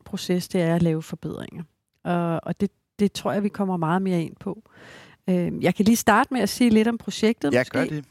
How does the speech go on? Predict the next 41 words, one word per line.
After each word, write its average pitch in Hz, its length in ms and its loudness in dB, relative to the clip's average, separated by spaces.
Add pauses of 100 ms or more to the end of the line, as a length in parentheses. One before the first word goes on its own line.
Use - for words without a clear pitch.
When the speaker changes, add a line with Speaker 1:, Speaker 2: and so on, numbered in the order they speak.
(180)
Speaker 2:
Endelig. 139 200 4
Speaker 1:
Øh, 202 680 2 (1000)
fordi 214 380 0 (1080)
det 254 80 6
her 269 160 4
projekt, - 640 0
jamen 226 200 0
det, 233 540 2 (220)
som 220 200 -2
du, 208 120 -12
som 214 260 -4
du 208 100 -8
sagde 226 220 2
i 247 40 2
starten, 233 440 0
jamen 226 120 -2
så, 240 320 2
så 233 140 0
handler 226 300 4
det 247 100 2
jo 196 140 0
om 202 180 -2
at 220 100 -8
gøre 202 160 0
det 202 100 -6
bedre 196 380 2
for 202 340 -2
nogle 190 280 -2
af 220 60 -2
dem, 196 220 -2
som, 196 440 -4
øh, 170 320 -4 (420)
har 196 200 2
det 240 120 0
rigtig 208 260 -4
svært, - 400 -2 (440)
og 208 100 0
som, 208 360 -2 (160)
øh, 185 320 0 (240)
ikke 214 220 0
selv - 260 0